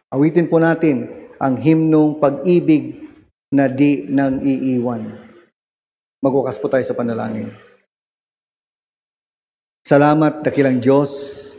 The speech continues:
sa inyong paalala, sa inyong, mula sa inyong salita. Tunay nga na kami ay iyong pinaburan bilang inyong mga anak, bilang inyong iglesia. Ang aming pag-iingat at patuloy na pagtutu-, pagtutustos sa kabila ng aming mga kahinaan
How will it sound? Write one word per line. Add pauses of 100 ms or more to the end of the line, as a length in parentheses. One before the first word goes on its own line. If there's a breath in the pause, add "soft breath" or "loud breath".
sa
inyong
paalala,
sa
inyong,
mula
sa
inyong
salita. (1040)
Tunay
nga
na
kami
ay
iyong
pinaburan (320 loud breath)
bilang
inyong
mga
anak, (120)
bilang
inyong
iglesia. (1400)
Ang
aming
pag-iingat
at
patuloy
na
pagtutu-,
pagtutustos
sa
kabila
ng
aming
mga
kahinaan